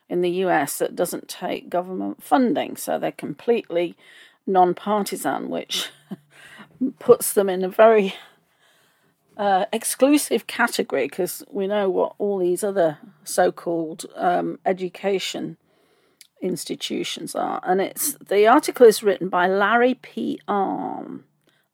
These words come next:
A R N N, is, who is the twelfth president of Hillsdale College. Uh, it goes through all his, um, qualifications and so on.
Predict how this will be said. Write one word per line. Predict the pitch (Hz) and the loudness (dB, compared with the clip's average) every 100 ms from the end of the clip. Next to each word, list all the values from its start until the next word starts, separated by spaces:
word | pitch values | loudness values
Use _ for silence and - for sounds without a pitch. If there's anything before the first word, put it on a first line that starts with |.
| - | -2
A | 180 190 | 0 2
R | 175 175 165 | 2 2 0
N | 180 170 | -2 -2
N, | 180 180 - | -2 -4 -6
is, | 160 - _ - | -8 -8 _ 0
who | 214 196 | 6 8
is | 185 - | 8 4
the | 165 | -6
twelfth | - 214 233 294 - | -2 2 4 2 -4
president | - 226 185 - 170 | -2 -2 -2 -6 -6
of | - | -8
Hillsdale | - 185 180 180 180 175 - | -6 -2 -2 -2 -2 -2 -6
College. | - 226 90 - - - - _ _ _ _ _ _ _ _ _ | -2 -2 -2 -8 -16 -18 -18 _ _ _ _ _ _ _ _ _
Uh, | 170 165 170 - | -6 -2 -2 0
it | |
goes | - 190 185 - | 4 4 4 0
through | 175 | 2
all | 170 175 | 4 2
his, | - 165 165 151 - - | 0 0 0 0 -4 -2
um, | 156 143 147 143 151 151 _ _ _ | -2 -2 -4 -4 -6 -8 _ _ _
qualifications | - 196 170 - - 175 170 - 170 170 | -4 -2 -2 -4 -2 -2 -2 -6 -8 -8
and | 190 180 | -8 -8
so | - 165 | -4 -2
on. | 165 175 | -2 -4